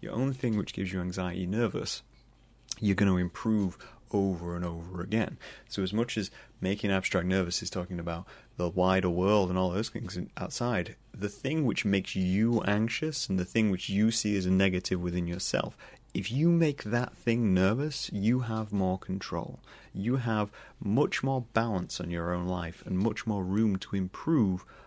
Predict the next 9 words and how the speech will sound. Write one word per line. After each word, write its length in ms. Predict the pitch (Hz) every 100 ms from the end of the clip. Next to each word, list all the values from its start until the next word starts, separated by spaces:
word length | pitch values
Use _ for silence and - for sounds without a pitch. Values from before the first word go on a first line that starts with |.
| - -
upon 540 | - - - 87 90 - - -
so 160 | -
you 100 | 95
can 160 | 90 90
progress 680 | - 85 95 92 104 - - -
and 100 | 98
get 200 | 98 -
past 400 | - - - -
it 100 | -